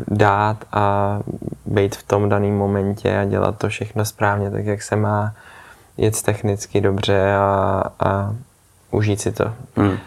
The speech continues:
Speaker 1: Dát tam, nechat tam všechno, v ten moment to je možný, no.
Speaker 2: Hmm.
Speaker 1: Takže nějakým způsobem, když bychom to shrnuli, cíl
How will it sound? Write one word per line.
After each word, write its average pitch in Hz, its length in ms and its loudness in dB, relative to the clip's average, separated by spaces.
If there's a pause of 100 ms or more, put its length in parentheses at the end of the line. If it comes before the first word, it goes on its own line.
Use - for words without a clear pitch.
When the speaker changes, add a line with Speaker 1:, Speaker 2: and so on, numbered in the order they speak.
(180)
Speaker 1:
Dát 107 180 2
tam, 98 180 2
nechat 107 260 0
tam 101 140 0
všechno, 104 600 -2
v - 20 -20
ten 98 180 0
moment 101 300 0
to 101 100 0
je 98 60 2
možný, 104 340 0 (200)
no. 107 100 -4 (240)
Speaker 2:
Hmm. 98 140 -2
Speaker 1:
Takže 110 480 2 (840)
nějakým 107 300 2
způsobem, 110 520 2
když 104 140 2
bychom 107 320 2
to 120 100 2
shrnuli, 104 500 0
cíl 107 500 4